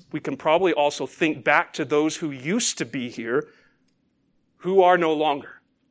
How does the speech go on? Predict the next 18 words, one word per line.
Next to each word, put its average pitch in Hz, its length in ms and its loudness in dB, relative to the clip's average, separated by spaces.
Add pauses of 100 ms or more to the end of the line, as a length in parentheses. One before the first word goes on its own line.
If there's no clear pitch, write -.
(680)
Not 233 140 -4
because 185 240 -2
they 156 140 -2
joined 156 360 0
another 156 320 0
gospel-preaching 147 920 -2
church, 175 400 0
but 156 160 -2
because 160 400 -2
they 165 80 2
have 139 160 0
loved 165 280 2
this 165 140 -2
present 139 400 -2
world 139 260 0
and 143 140 -4
they've 127 140 -6
departed. 123 500 -10